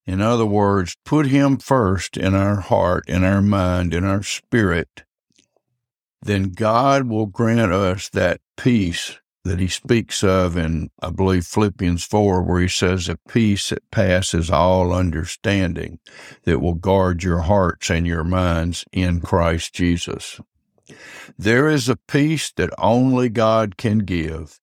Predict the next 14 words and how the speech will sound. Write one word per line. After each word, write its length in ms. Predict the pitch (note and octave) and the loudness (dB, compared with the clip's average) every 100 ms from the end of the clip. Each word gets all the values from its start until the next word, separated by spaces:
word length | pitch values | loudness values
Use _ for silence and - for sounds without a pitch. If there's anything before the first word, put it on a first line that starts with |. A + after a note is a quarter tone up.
| _ _ _ _ | _ _ _ _
and 220 | - F2 | -6 0
that 260 | G#2 B2+ - | 0 0 -2
peace 440 | C3 C3 C3+ - | 0 2 0 -2
is 140 | G2+ - | -6 -4
found 500 | - G#2+ G#2+ G#2 - - | 0 2 2 0 -4 0
only 640 | A#2+ C3+ B2 F#2+ G2+ F2+ - _ | 2 2 2 -2 -6 -8 -16 _
when 240 | G2+ G2 | -2 0
we 160 | F#2+ F#2 | 2 0
focus 960 | F#2 - A2 A2 F#2 D2+ E2+ G2 - - | -2 -2 0 0 -2 -4 -4 -6 -10 -14
the 200 | - - | -8 -2
eyes 320 | G2 G#2+ A2 G#2 | 2 2 0 -2
of 120 | G#2 | 0
our 220 | G2 G2 | 2 2
heart 580 | F2 F2+ D#2+ E2+ - | 2 2 2 -2 -6